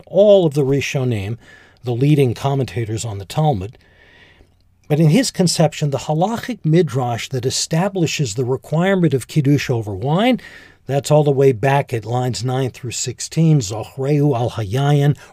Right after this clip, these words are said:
remember Shabbat over wine. That midrash is not the literal source of the requirement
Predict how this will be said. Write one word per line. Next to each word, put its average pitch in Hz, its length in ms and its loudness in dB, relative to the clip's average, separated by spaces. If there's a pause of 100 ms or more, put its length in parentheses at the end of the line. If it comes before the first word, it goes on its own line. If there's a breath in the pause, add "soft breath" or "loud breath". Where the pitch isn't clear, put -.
remember 139 600 2
Shabbat 127 420 -2
over 120 200 -4
wine. 165 480 0 (420 loud breath)
That 202 260 -2
midrash 170 520 0
is 143 240 -4
not 151 360 -2
the 113 140 -4
literal 185 560 6
source 147 680 0 (460 soft breath)
of 127 120 -2
the 127 100 2
requirement 135 920 2